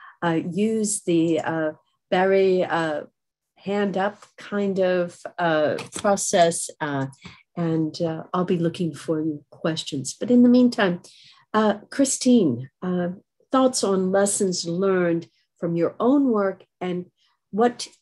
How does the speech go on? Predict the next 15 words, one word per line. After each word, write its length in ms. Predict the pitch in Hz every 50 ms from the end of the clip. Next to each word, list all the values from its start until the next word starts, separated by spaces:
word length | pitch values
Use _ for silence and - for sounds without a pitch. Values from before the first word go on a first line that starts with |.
| _ _ _ -
you 240 | 180 185 247 277 254
would 220 | 202 180 165 -
like 240 | 170 165 160 156 -
to 140 | - - -
tell, 560 | - - 180 170 160 160 156 156 147 - - -
uh, 460 | 156 156 151 151 147 143 147 147 147 147 _ _ _ _ _ _ _ _ _ _ _ _ _ _ _ _ _ _ _ _ _ _ _ _ _ _ _ -
the 160 | 160 - 226
world 380 | 185 247 330 381 254 165 156
right 300 | 156 160 160 165 165 -
now, 400 | - 170 165 160 165 170 185 214
and, 240 | 220 156 170 175 170 -
and 260 | 165 175 180 180 170
certainly 600 | - - - 285 254 - 202 196 180 175 170 160 156
this 240 | 165 190 202 202 - 175
audience, 680 | 165 160 160 160 160 156 160 160 156 151 - - -